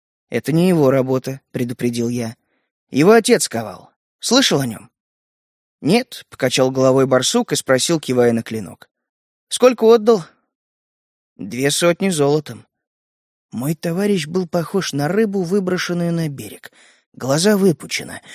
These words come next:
рот пытается заглотнуть побольше воздуха. «Две сотни золотом!» — прохрипел он и проговорил с укором в голосе. «Ладно, у старика с годами голова не на месте, но ты, как ты на такое повелся?»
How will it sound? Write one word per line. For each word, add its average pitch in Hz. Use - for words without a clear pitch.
рот 160
пытается 196
заглотнуть 180
побольше 190
воздуха. 208
«Две 123
сотни -
золотом!» — -
прохрипел 147
он 185
и 151
проговорил 151
с -
укором 147
в 131
голосе. 160
«Ладно, 180
у 202
старика 214
с 127
годами 147
голова 156
не 135
на 139
месте, 180
но -
ты, 285
как 254
ты 277
на 269
такое 277
повелся?» 277